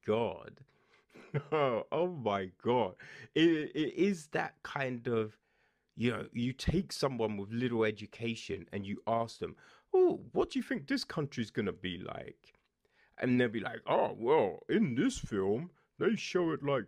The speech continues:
oh, so that's, I assume that everyone," that's what this is, right? If you got that moron to write a script. <laughs>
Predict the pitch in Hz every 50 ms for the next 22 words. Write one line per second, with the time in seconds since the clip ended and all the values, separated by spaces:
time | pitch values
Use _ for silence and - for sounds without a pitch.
0 | - 156 196 269 285 226 143 - - 160 165 180 240 262 226 190 - 196 214 269
1 | 247 220 226 214 - - - 214 220 190 165 156 143 143 208 233 - 220 202 190
2 | 208 202 196 - - - - - _ _ - - - 104 151 208 226 - - -
3 | 165 - 135 131 - - 143 151 120 - - - - _ _ _ _ _ - 92
4 | 110 123 131 - - _ - 135 123 - - 113 104 107 135 170 - - 139 143
5 | - - 117 120 135 135 135 120 101 95 90 87 - 98 87 90 101 104 110 110
6 | - - - - - - 117 110 - - - - _ _ - - _ _ _ _
7 | - - - -